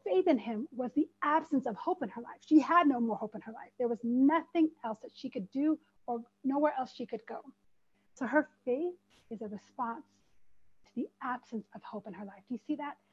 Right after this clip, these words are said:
There was no hope. So what did she work on? She worked on faith.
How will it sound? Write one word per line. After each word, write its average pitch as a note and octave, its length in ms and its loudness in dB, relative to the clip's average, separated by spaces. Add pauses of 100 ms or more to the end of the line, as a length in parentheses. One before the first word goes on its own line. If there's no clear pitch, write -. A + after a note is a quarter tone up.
(220)
There G#3+ 120 -4
was C4 280 -2
no D#4+ 160 2
hope. A#3 340 -8 (360)
So A3 60 -8
what A3 220 -10
did - 80 -20
she C#4 180 -6
work C4+ 240 -6
on? C#4+ 260 -4
She - 140 -16
worked A3 160 -12
on G3 200 -12
faith. - 220 -20